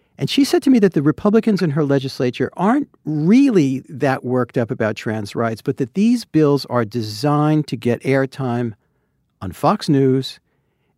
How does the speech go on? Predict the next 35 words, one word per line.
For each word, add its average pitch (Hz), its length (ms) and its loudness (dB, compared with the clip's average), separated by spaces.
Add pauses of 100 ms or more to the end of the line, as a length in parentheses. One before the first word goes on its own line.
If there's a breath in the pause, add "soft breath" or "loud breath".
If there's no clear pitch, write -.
and 131 120 2
are 123 120 2
a 123 60 0
kind 160 280 0
of 117 120 -4
directive 120 880 -2 (380)
from 123 220 -2
the 113 80 0
national 110 720 -2 (200)
party. 101 520 -6 (220)
And 104 140 -4
it, - 80 -12 (340)
and - 240 -2
that 156 120 2
seems 151 220 4
like 131 180 2
a - 20 -20
convenient 131 520 0
argument 117 360 -4
for - 120 -8
a 98 60 -6
Democrat 110 480 -4
to - 80 -8
make 101 240 -4
in 104 80 -8
a 101 60 -8
certain 113 240 -8
way 98 100 -8
that 98 140 -10
doesn't 107 220 -8
want 101 100 -10
to 98 40 -8
make 95 140 -10
too - 140 2
many 147 280 2